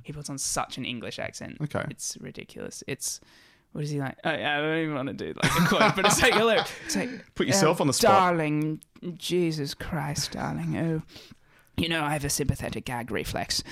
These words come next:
Speaker 1: Like, all this stuff. Like, full-on stupid sounds
Speaker 2: Yeah,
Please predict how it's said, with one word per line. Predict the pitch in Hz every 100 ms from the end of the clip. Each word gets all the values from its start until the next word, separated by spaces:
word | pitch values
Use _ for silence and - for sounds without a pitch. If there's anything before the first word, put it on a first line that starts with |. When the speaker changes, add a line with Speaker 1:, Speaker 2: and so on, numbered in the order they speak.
| - - -
Speaker 1:
Like, | 147 -
all | 147
this | 143 -
stuff. | 87 151
Like, | 147
full-on | - 220 202 170 160
stupid | 151 - 165 147 160 170 147 -
sounds | - 151 135 131
Speaker 2:
Yeah, | 110